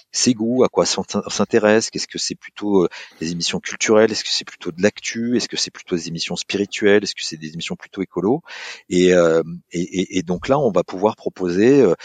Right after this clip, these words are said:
euh, des contenus, euh, différenciés, des newsletters différenciés. Bref, on a plein de projets pour effectivement pouvoir personnaliser beaucoup plus l'offre de contenu, euh, pour nos auditeurs.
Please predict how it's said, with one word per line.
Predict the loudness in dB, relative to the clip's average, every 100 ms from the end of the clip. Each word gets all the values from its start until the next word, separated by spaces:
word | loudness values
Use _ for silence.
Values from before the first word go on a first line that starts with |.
| -16 -14
euh, | -6 -4 -4 -2
des | -4
contenus, | -4 -10 -8 -6 -4 0
euh, | 2 0
différenciés, | -4 -4 -2 -2 -6 -2 2 2
des | 2 0
newsletters | -2 0 2 2 4 2
différenciés. | 0 -6 -6 -6 -4 -4
Bref, | 2 0 0
on | -6
a |
plein | -2 0 0
de | -4
projets | -2 2 4 4 2
pour | 0 -2
effectivement | -2 -12 -10 -6 -6 -6
pouvoir | -12 0 0 0
personnaliser | -4 -2 0 0 2 2
beaucoup | 0 -4 -6 -10
plus | -8 -4 0
l'offre | 0 0 -2
de | -2
contenu, | -6 -10 -4 -2
euh, | -2
pour | -2
nos | -4 -4
auditeurs. | -8 -10 -12